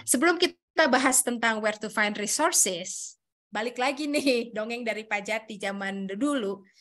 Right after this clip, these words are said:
Itu kan pasti nggak ada Google, nggak ada YouTube, nggak ada Kindle, nggak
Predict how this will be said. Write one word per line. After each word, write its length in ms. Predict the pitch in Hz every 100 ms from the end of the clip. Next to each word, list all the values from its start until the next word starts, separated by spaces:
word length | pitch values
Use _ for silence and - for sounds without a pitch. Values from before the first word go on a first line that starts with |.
| _ _ _
Itu 160 | - 302 381
kan 160 | 370
pasti 400 | 359 330 330 349
nggak 160 | 277 233 226
ada 160 | 220
Google, 640 | 208 226 302 247 262 254 240
nggak 240 | 208 196
ada 80 | 196
YouTube, 560 | 196 233 262 - 254 214
nggak 160 | 185
ada 160 | 185 185
Kindle, 640 | - 214 240 233 240 240
nggak 160 | 214